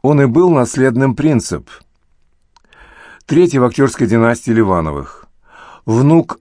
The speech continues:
артиста Николая Ливанова, сын знаменитого мхатовца Бориса Ливанова. Можно сказать, что судьбу Василия Ливанова определил круг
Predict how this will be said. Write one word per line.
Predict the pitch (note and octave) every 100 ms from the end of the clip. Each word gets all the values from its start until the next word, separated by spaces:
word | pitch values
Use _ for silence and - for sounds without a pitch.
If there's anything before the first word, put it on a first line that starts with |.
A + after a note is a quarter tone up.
| -
артиста | B2 A2+ C3 B2 - A2+
Николая | A2 G#2 G2+ G2
Ливанова, | F#2+ F#2+ A#2+ C#3 C3+ C3 A#2 _ _ _ - -
сын | - D#3 D3
знаменитого | F#2 A#2+ A2+ A#2+ A#2 A2+
мхатовца | G#2 - A#2 A#2 G#2 - A#2 G#2 F2+ _ _ -
Бориса | F#2+ A#2+ G#2 - F#2
Ливанова. | F#2 F2+ D#2 D2 C2+ - _ _ _ _ _ _ - - - - -
Можно | - D#3+ D3+ D3+
сказать, | - C#3+ C3 C#3
что | - C3
судьбу | - A#2 G#2+
Василия | B2+ A2+ - A#2+ A2
Ливанова | G#2+ A#2 D3 D3+ A2+ G2+ D#2+ G#2
определил | B2 A#2 C3 E3 D#3
круг | - C#3+ D3 -